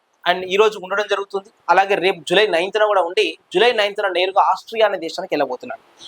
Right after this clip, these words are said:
ఈ ఆస్ట్రియా అనే దేశము తోటి ఆలోచిస్తే, ఆస్ట్రియా అనే దేశం ఏంటంటే, ఆస్ట్రియా దేశం యొక్క రాజధాని పేరు వియన్నా అన్నమాట.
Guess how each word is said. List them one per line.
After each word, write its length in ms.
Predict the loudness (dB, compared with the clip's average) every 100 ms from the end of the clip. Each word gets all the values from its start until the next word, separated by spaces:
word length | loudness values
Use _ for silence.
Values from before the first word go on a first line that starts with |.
| 2
ఈ 80 | 6
ఆస్ట్రియా 540 | 6 4 -2 0 2
అనే 140 | 2 2
దేశము 580 | -2 -2 -2 0 0 -2 _ _ -20 0
తోటి 520 | 2 4 2 2 -2 -6 0
ఆలోచిస్తే, 680 | 2 2 -2 -8 -2 -2 0 2
ఆస్ట్రియా 540 | 2 0 -14 -2 0
అనే 120 | 0
దేశం 320 | -4 -10 -8
ఏంటంటే, 460 | -6 -6 -2 -2 -2 _ -20 _ _ 2
ఆస్ట్రియా 460 | 2 2 2 4 4
దేశం 260 | 2 -2
యొక్క 140 | 0 2
రాజధాని 500 | 4 2 0 -8 -8
పేరు 220 | -8 -8
వియన్నా 420 | -4 0 0 0
అన్నమాట. 220 | -10 -12